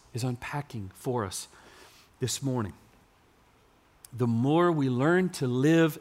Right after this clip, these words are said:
generously, the more free we are from this oppression. We have three children. Uh, when our daughter was little,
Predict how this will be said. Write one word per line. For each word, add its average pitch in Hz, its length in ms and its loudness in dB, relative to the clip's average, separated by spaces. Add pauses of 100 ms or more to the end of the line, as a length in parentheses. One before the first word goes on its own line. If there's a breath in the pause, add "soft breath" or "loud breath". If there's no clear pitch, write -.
generously, 117 580 -6 (640 soft breath)
the 131 80 0
more 127 180 2
free 160 440 -2
we 151 220 2
are 123 320 0 (560 soft breath)
from 117 220 -4
this 117 180 -2
oppression. 98 420 -10 (1800 soft breath)
We 170 100 8
have 165 100 4
three 190 160 4
children. 165 380 0 (760 soft breath)
Uh, 135 460 6 (360 loud breath)
when 139 160 -2
our 131 120 4
daughter 151 520 8
was 139 240 4
little, 151 560 6